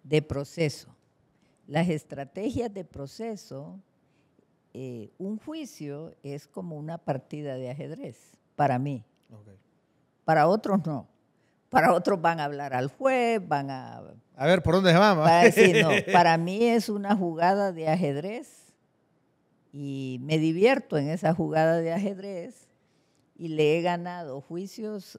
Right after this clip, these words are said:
Speaker 1: a hombres poderosos en este país. Y se los he ganado así, con estrategia, estrategia de ajedrez.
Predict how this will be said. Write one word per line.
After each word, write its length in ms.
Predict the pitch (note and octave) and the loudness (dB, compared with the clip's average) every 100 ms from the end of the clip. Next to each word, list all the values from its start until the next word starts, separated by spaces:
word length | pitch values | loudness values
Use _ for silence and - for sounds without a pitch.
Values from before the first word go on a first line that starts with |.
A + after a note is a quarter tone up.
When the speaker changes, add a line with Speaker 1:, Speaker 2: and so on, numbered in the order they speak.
| - | -4
Speaker 1:
a 140 | C#3+ D3 | 2 4
hombres 640 | D#3+ F3 F#3 G3+ - - _ _ - | 4 2 2 0 0 -8 _ _ 4
poderosos 720 | G#3+ F3+ E3+ F#3 G#3+ G3 F3+ | 6 8 8 6 6 6 4
en 120 | D#3+ | 2
este 240 | F#3+ - - | 0 -2 -6
país. 540 | C#3+ C3 G#2 - _ _ _ _ _ _ _ _ _ | -2 -2 -2 -10 _ _ _ _ _ _ _ _ _
Y 140 | D3+ C#3 | -16 -4
se 120 | D#3 | 0
los 160 | D3 F#3 | 2 2
he 140 | F3+ | 2
ganado 720 | G3 F#3+ G3 A3+ A#3+ B3 A3+ _ | 2 2 2 2 0 -2 -6 _
así, 580 | A2+ B2 E3 D#3+ G#2+ _ _ _ | -18 -16 -10 -10 -10 _ _ _
con 240 | - C3+ C3+ | -4 -2 -2
estrategia, 920 | D#3 - C3+ B2+ E3+ D#3+ C3+ - - _ | -4 -2 -2 0 0 0 -2 -12 -16 _
estrategia 880 | B2+ C3 - C#3 B2+ D3 F3 G#3 D#3+ | -16 -14 -8 -6 -6 -10 -10 -10 -10
de 160 | D3+ | -10
ajedrez. 480 | D#3 D3 C3 G#2+ D#2+ | -10 -12 -12 -14 -18